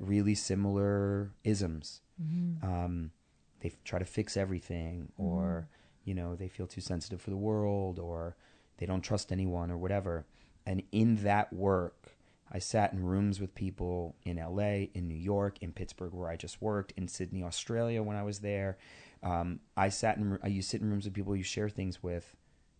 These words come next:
Speaker 1: as a history, and then they share about their, as they say, their experience, strength, and hope. And just with no dues or fees,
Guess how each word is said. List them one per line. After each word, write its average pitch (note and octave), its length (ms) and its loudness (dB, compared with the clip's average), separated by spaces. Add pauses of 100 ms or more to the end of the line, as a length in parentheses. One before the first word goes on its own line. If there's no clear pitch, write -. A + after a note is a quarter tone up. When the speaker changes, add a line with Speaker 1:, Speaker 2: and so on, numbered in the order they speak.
Speaker 1:
as F#2 160 0
a E2+ 60 -4
history, F#2+ 640 -2
and F#2 140 0
then G2 120 0
they G2 100 2
share A2 380 2
about F#2 320 -4
their, F#2 420 -2 (440)
as F2 120 -4
they F2 140 -2 (100)
say, F#2 380 0
their F2+ 140 0
experience, F2+ 560 -2
strength, F#2 380 -4
and F#2 120 -2
hope. G2 300 -2 (440)
And F#2+ 160 -2
just F#2 320 -4
with F2 180 -4
no G2+ 480 2
dues G#2 400 2
or F#2+ 60 -2
fees, G2+ 560 0